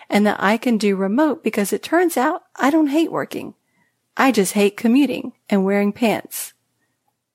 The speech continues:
I find that getting on the fire bandwagon is a lot like becoming a fitness enthusiast after years of being a couch potato.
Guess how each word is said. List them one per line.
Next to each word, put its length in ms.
I 100
find 380
that 60
getting 320
on 100
the 80
fire 300
bandwagon 640
is 180
a 60
lot 320
like 180
becoming 400
a 40
fitness 380
enthusiast 680
after 200
years 480
of 120
being 180
a 60
couch 340
potato. 500